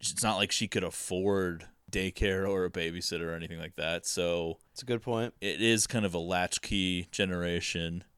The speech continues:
Speaker 2: Yeah. Well, listen, it's a tough life for a single mom.
Speaker 1: E T came from an imaginary friend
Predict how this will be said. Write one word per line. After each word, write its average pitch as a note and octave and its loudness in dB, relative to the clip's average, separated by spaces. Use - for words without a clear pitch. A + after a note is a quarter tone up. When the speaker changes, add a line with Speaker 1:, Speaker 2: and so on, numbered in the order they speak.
Speaker 2:
Yeah. F#3+ 0
Well, C#3 -2
listen, C3 -2
it's A#2+ -6
a D3 -4
tough E3+ 2
life D#3+ 6
for - -6
a G#2+ -2
single A2 0
mom. G#2+ -2
Speaker 1:
E E3+ 4
T E3+ 4
came C#3+ 6
from A2 4
an A#2+ 4
imaginary G#2+ 2
friend G2 0